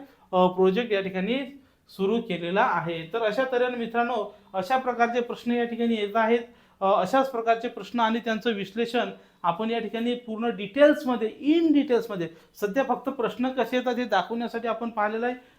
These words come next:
बाकी ज्यावेळेस आपले प्रश्नपत्रिका सोल्युशन असेल, त्यावेळेस in डिटेल्समध्ये आपण हे व्हिडिओ पाहणार आहे. त्यामुळे या ठिकाणी आपण थांबूया. अशाच प्रकारचे प्रश्न तुम्हाला येतील.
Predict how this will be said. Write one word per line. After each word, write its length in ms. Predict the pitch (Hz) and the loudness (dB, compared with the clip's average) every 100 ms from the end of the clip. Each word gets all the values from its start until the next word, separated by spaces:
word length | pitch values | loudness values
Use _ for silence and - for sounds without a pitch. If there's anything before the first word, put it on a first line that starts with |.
| _ | _
बाकी 260 | 180 175 | -4 -4
ज्यावेळेस 300 | 214 220 226 | -2 0 0
आपले 200 | 220 226 | -2 -4
प्रश्नपत्रिका 680 | 233 214 - 220 214 214 220 | -6 -6 -10 -10 -10 -8 -10
सोल्युशन 440 | 196 214 214 202 220 | -8 -10 -12 -12 -12
असेल, 340 | 208 214 190 - _ | -6 -6 -8 -18 _
त्यावेळेस 260 | 214 220 220 | 0 0 0
in 300 | - 269 254 | 0 2 2
डिटेल्समध्ये 520 | 226 240 233 233 226 | 0 -4 -4 -2 2
आपण 200 | 208 214 | 2 2
हे 60 | 214 | -2
व्हिडिओ 260 | 196 202 | 0 0
पाहणार 380 | 220 196 202 220 | 2 2 2 2
आहे. 120 | 240 240 - _ _ | 2 -2 -10 _ _
त्यामुळे 260 | 208 220 | -4 -2
या 80 | 226 | -2
ठिकाणी 280 | 220 208 220 | -4 -6 -6
आपण 260 | 196 208 185 | -4 -4 -4
थांबूया. 380 | 180 196 226 233 247 | -4 -2 0 0 -2
अशाच 280 | 185 226 226 | -6 -6 -6
प्रकारचे 380 | 214 208 208 | -6 -8 -8
प्रश्न 280 | 214 208 208 | -10 -12 -16
तुम्हाला 340 | 202 208 208 190 | -16 -12 -10 -10
येतील. 260 | 196 247 | -8 -8